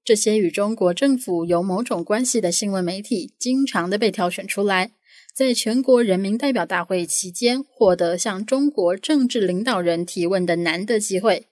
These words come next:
而更主流的国内外媒体很少地被点名。作为记录，张慧君提的问题是，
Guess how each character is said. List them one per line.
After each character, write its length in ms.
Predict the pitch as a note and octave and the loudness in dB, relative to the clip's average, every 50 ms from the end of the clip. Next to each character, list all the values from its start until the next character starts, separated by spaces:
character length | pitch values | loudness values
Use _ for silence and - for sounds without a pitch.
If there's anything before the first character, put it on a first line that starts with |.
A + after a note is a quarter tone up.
| _ _ _ _ | _ _ _ _
而 180 | - A#3 B3+ | -2 -2 -2
更 300 | C4+ - F4+ F4 D#4 C4+ | 0 2 2 4 4 4
主 180 | B3+ - G3 F3 | 4 2 0 0
流 240 | F3+ F3 E3+ E3+ F#3 | 2 2 4 4 4
的 200 | G#3+ C4 B3 A#3+ | 2 2 0 0
国 260 | - - F#3 F3 F3 | 0 2 2 2 2
内 220 | G3+ A#3+ A3+ G3+ | 2 0 0 0
外 180 | G#3 A#3 A3 G3 | 0 0 0 0
媒 220 | F#3+ F3+ E3+ F3 | 0 -2 -2 -4
体 340 | G#3 - - A#3 F#3 - - _ | -4 -6 -6 -6 -6 -6 -10 _
很 340 | _ - - F#3 F3 G#3 B3+ | _ -8 -6 -4 -2 -2 -2
少 240 | B3 - G#3+ F#3+ F3 | -2 0 0 0 0
地 100 | F3 F3 | 0 2
被 160 | E3 F#3 F#3 | 2 2 2
点 220 | F3 F3+ E3+ E3 E3+ | 2 0 -4 -6 -4
名。 380 | F3 F3 F3 F3 F3+ A3+ B3 _ _ _ _ _ _ _ _ _ _ _ _ _ _ _ _ _ - | -4 -4 -2 -2 -2 -4 -6 _ _ _ _ _ _ _ _ _ _ _ _ _ _ _ _ _ 4
作 160 | - B3 A3 | 6 6 8
为 100 | G#3+ G3 | 6 6
记 240 | G3+ - - D4+ C#4 | 2 2 2 4 4
录， 320 | B3 A#3+ A3 F#3 A3+ - _ _ _ | 6 6 6 4 4 0 _ _ _
张 180 | - G#3 G#3+ A3+ | -6 -6 -4 0
慧 160 | - A#3+ G#3+ | 0 0 2
君 180 | - G#3+ G#3 | 2 0 -2
提 200 | G#3+ G#3+ - F#3 | -2 -2 -2 -2
的 100 | F3+ F#3 | 0 0
问 180 | G3 B3+ D4 C4+ | 2 4 4 4
题 220 | B3 - F3+ E4 | 4 2 -2 -6
是， 300 | - - - G#3+ F#3 - | -2 0 2 2 2 0